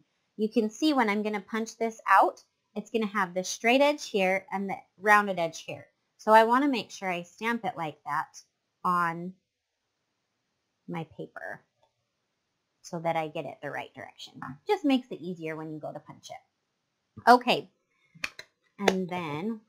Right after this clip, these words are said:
close these up. Then we'll take our punch and we'll first punch out our cactus. And you can see it has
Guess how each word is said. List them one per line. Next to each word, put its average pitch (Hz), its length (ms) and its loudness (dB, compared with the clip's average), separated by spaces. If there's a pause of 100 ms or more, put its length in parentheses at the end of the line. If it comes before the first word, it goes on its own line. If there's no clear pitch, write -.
close 185 380 -8
these 160 260 -12 (100)
up. 165 360 -2 (1300)
Then 226 200 -4
we'll 196 100 0
take 180 340 -6
our 254 280 4
punch 180 640 -8 (1000)
and 180 100 -10
we'll 165 180 -8 (120)
first 175 480 -4
punch 185 360 -10
out 165 480 0 (680)
our 240 160 -4 (100)
cactus. - 880 -14 (840)
And 175 120 -8
you 175 140 -8
can 180 240 -8 (160)
see 180 420 -4 (500)
it 180 160 0
has 202 560 6